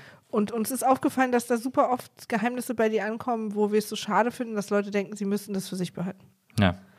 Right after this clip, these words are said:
Speaker 1: Und auch Leute echt einen Leidensdruck haben bei bestimmten Sachen, die sie für sich behalten oder die sie denken oder die sie fühlen.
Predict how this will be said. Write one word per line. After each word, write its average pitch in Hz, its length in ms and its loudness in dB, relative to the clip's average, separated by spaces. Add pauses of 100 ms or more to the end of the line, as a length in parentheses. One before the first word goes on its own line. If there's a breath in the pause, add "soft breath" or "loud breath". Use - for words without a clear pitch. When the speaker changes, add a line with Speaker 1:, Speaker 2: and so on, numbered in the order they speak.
(460 loud breath)
Speaker 1:
Und 311 320 0
auch 226 140 4
Leute 240 320 6
echt 254 160 0
einen 254 80 -4
Leidensdruck 247 560 4
haben 208 180 0
bei 202 140 4
bestimmten 208 340 -6
Sachen, 202 240 0
die 208 100 -2
sie 190 120 -4
für 202 120 -4
sich 208 200 -4
behalten 208 400 2
oder 208 200 2
die 202 160 -2
sie 202 160 -2
denken 233 320 2
oder 202 200 2
die 214 140 0
sie 226 140 0
fühlen. 226 440 0